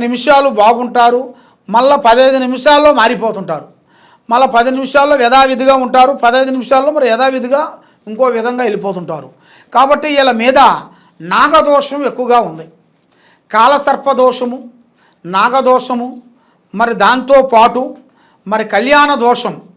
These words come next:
కళ్యాణ దోషం అనగా వీళ్ళకి ముఖ్యంగా ఆ దోషం వలన వీళ్ళకి కళ్యాణం కాకోకుండా అనుకున్న కళ్యాణం అనుకున్నట్టుగా దగ్గరకు వచ్చి బ్రేక్ కావటం, ఇలాంటి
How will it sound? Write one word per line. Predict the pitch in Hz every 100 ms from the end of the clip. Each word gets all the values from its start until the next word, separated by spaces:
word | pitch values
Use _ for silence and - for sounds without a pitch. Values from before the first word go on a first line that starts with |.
| _ _ _ _ _ _ _ -
కళ్యాణ | 202 262 277 277 233
దోషం | 240 247 262 226
అనగా | 233 254 196 139 - _ _ _ 180
వీళ్ళకి | 226 233 262 226 151 - _ _ _ _ -
ముఖ్యంగా | 190 196 269 269 247 156 - _ _ _ -
ఆ | 220 220
దోషం | 214 262 277 269
వలన | 247 262 262
వీళ్ళకి | 240 226 214
కళ్యాణం | 202 247 254 254 233
కాకోకుండా | 202 214 233 190 226 220 214 - _ _ _ _ 185
అనుకున్న | 233 262 269 233
కళ్యాణం | 247 254 254 226
అనుకున్నట్టుగా | 214 233 247 226 226 220
దగ్గరకు | 208 240 226
వచ్చి | - 208
బ్రేక్ | 190 220 226
కావటం, | 214 220 220 214 220 _ _ _ _ - 196
ఇలాంటి | 240 247 254